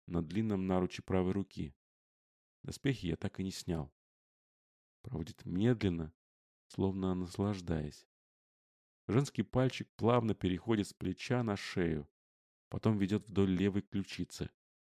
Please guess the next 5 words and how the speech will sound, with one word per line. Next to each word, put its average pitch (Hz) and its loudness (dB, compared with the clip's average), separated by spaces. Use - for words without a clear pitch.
обводит 98 0
круговым 95 2
движением 92 -2
дельтовидную 92 0
мышцу. 87 -6